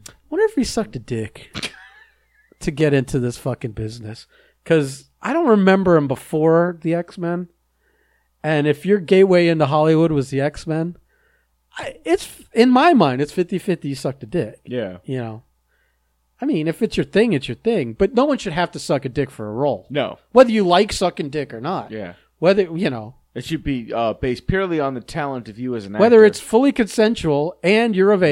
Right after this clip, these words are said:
Speaker 1: age, suck all the dicks you want, but you still
Speaker 2: Yeah.
Speaker 1: should have to suck one for a job.
Speaker 2: Yeah, no, like, if you wanna suck his dick after you've got the job, that's cool.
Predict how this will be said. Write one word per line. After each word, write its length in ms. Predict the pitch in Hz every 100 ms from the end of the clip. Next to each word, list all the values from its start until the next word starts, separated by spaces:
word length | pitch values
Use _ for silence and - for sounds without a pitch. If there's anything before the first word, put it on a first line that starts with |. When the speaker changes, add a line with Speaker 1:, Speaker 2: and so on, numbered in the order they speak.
| 143 143
Speaker 1:
age, 220 | - - _ _ _ _ _ _ _ -
suck 260 | 247 262
all 180 | 294 285
the 60 | 294
dicks 220 | 285 -
you 60 | 240
want, 260 | 285 254
but 100 | 180 180
you 40 |
still 340 | - - 320
Speaker 2:
Yeah. 40 | 302
Speaker 1:
should 180 | 233 214
have 140 | 180
to 60 | 143
suck 280 | - 156
one 140 | 160 131
for 240 | 147 120
a 60 | 117
job. 340 | 131 117 98
Speaker 2:
Yeah, 160 | 370 226
no, 220 | 233 214
like, 160 | 202 196
if 80 |
you 100 | 285
wanna 160 | 339 220
suck 160 | - 202
his 120 | 185
dick 180 | 202 -
after 240 | 170 175
you've 160 | 165 117
got 300 | 175 285 254
the 60 | 170
job, 400 | 151 113 104 -
that's 180 | 311 -
cool. 480 | 381 370 123 113